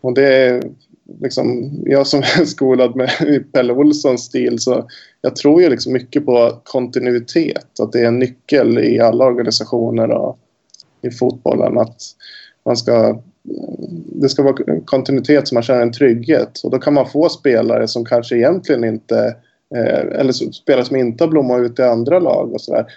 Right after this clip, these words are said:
Att känner man till sin roll, då kan man ändå, eh, prestera, eh, över sin, sin förmåga. Och det var ju det Gävle gjorde under så många år i Allsvenskan. I det här fall, i det här fallet fanns det ingen kontinuitet. Det var en ny tränare, det var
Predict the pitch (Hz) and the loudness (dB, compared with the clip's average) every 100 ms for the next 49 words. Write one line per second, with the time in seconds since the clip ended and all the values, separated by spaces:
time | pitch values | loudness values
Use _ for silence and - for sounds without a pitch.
0 | _ 113 - 151 135 131 123 180 - 131 | _ -10 -2 -2 0 0 2 0 0 0
1 | 156 147 123 127 - 131 151 147 127 117 | 2 2 0 -4 -6 -4 -2 0 2 2
2 | 117 147 127 117 117 _ _ _ - 117 | 2 2 2 0 -8 _ _ _ -4 -4
3 | 110 131 117 127 131 113 117 - - 131 | -2 -4 0 2 4 4 2 -4 -10 -4
4 | 117 117 - 135 123 - 117 117 120 - | -2 -2 0 0 0 -2 -4 -4 -8 -10
5 | - 117 117 143 175 - - - _ - | -4 -2 -2 2 2 0 -6 -12 _ -8
6 | 123 131 143 120 117 110 113 120 113 151 | 0 2 4 4 4 4 2 0 0 0
7 | 151 - 120 117 117 113 113 - 113 - | 0 -2 -4 -2 0 0 -2 -4 -6 -6
8 | - - 135 _ _ _ 156 156 127 - | -4 -4 -6 _ _ _ -8 0 2 4
9 | 147 147 143 135 143 165 147 131 170 - | 2 2 2 2 2 2 2 2 0 0
10 | 160 123 120 123 120 117 113 123 120 120 | -2 -2 -2 -4 -2 -4 -2 -2 -4 -2
11 | 123 123 131 143 - 135 123 123 123 123 | -2 0 2 2 2 2 2 2 0 0
12 | 123 123 123 | 2 2 2